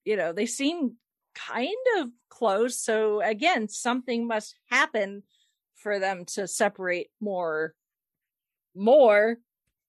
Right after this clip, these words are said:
to the point where they're, like, apparently just not acknowledging that the other exists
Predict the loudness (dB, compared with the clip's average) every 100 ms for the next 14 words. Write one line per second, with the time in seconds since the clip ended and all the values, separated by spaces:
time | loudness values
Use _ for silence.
0 | -8 -4 -2 0 -2 -2 -4 -2 -2 -2
1 | -6 _ -8 -8 -4 0 0 0 -4 -8
2 | -6 -2 0 0 -2 -2 2 2 2 -2
3 | -6 -6 -6 -4 -2 0 -2 -6 -12 -8
4 | 4 4 4 -2 -10 -10 -10 -10